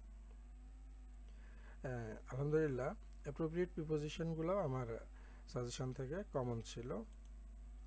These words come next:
রবিবার থেকে বৃষ্টি হচ্ছিল,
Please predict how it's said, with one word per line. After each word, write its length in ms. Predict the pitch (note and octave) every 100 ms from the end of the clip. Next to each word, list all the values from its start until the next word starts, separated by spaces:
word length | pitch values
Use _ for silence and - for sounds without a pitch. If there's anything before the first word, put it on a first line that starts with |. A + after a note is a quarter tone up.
| - - - - - - - C#3+
রবিবার 520 | C#3 D#3 E3 F3 F3+ -
থেকে 500 | F#3+ F3 F#3+ F#3+ F#3+ - - - -
বৃষ্টি 500 | E3 C3 E3 - -
হচ্ছিল, 480 | D3+ C3 - - G#2